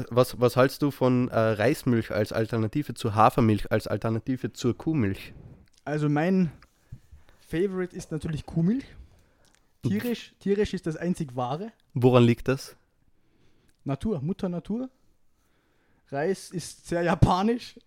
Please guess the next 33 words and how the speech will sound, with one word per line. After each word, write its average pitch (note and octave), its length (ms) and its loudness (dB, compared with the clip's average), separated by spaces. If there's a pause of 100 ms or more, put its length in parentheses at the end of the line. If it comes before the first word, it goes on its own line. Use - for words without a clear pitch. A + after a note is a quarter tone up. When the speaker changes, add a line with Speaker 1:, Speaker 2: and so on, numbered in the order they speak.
Speaker 2:
und, F3 200 -12
oder E3 160 0
chinesisch, F3+ 680 -2 (680)
ist - 160 -12
mir D3+ 280 0 (200)
etwas D3+ 260 -10
fremd. - 520 -2 (580)
Speaker 1:
Das - 160 -2
heißt, B2 320 2
ähm, A#2 360 4
wir A#2+ 100 4
sollten A#2+ 400 2
eher A#2 400 2
auf A2+ 300 2
Regionalität G#2+ 640 0
Speaker 2:
Ja, B3 260 2
Speaker 1:
achten A#3+ 100 -2
Speaker 2:
genau, - 160 -2
Speaker 1:
bei - 80 0
Speaker 2:
das G#2 100 0
ist G#2+ 60 -2
Speaker 1:
unseren G#2 200 0
Speaker 2:
genau G#2 160 2
das, - 0 -
was - 140 -4
Speaker 1:
Lebensmitteln. G2 220 -6
Speaker 2:
ich - 60 -12
sagen A2+ 160 -8
Speaker 1:
Das C#3+ 80 -8
ist E3+ 60 -6
Speaker 2:
will. G3+ 80 -4
Speaker 1:
unsere - 240 -6
Kernidee. G2 1000 -2